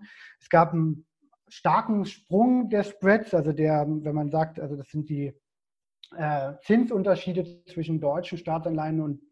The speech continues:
beispielsweise italienischen Staatsanleihen. Also italienische Staatsanleihen sind, äh, zweihundertfünfzig Punkte nach oben im Vergleich zu deutschen Staatsanleihen gestiegen.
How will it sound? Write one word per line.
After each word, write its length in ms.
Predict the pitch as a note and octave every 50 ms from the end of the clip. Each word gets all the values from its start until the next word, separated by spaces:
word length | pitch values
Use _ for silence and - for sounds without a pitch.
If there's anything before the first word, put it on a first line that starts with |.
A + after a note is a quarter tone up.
| _ _ _
beispielsweise 460 | - C#3 C3+ - D#3+ - D3+ D3 C#3 D3+
italienischen 560 | C#3+ C#3+ C#3 C#3+ D3 D#3+ F#3 G#3 G3+ G3 F3
Staatsanleihen. 680 | - - E3 E3+ E3 F3 F3 D#3+ D#3 D3+ D#3 D#3+ D#3+ - _ - - - - _ -
Also 120 | D3 E3
italienische 440 | D#3 D#3+ D3+ D#3+ E3+ F#3 E3+ F#3 E3
Staatsanleihen 640 | - - D3+ D#3+ - F3+ D#3 D3+ D3+ D3+ D#3 E3 D3+
sind, 280 | D#3 D3+ D3+ - _ _ _ _ _ _ _ _ -
äh, 460 | D3 C#3+ D3 D3 C#3+ C#3+ C#3 C3+ C3+ C3+ C3+ C#3+ C#3+ - _
zweihundertfünfzig 920 | - - D3+ D#3+ F#3 F#3+ F3+ D#3+ E3+ - F#3+ G3 G3+ G3 - E3+ D#3+ -
Punkte 300 | - F#3+ G#3 G#3 - -
nach 180 | D#3+ D3 C#3 -
oben 580 | - F#3 F#3 A3+ A3 A3 G#3+ G#3 G#3+ - - _ _ _ _ _ _
im 100 | D#3 D3+
Vergleich 440 | - D#3+ C#3+ D3 C#3+ D3 E3 D#3+ D#3+
zu 360 | - - D#3 D3+ D3+ D3+ D#3
deutschen 420 | D3+ - D3 C#3 D#3+ F3 - G3+ F3+
Staatsanleihen 720 | - F3+ F3 E3+ F#3 E3+ D#3+ D#3 D#3 D#3+ D#3+ E3 E3+ D#3+
gestiegen. 640 | - D#3 - - - D#3 D#3 D#3+ D#3+ D#3+ D#3 D#3+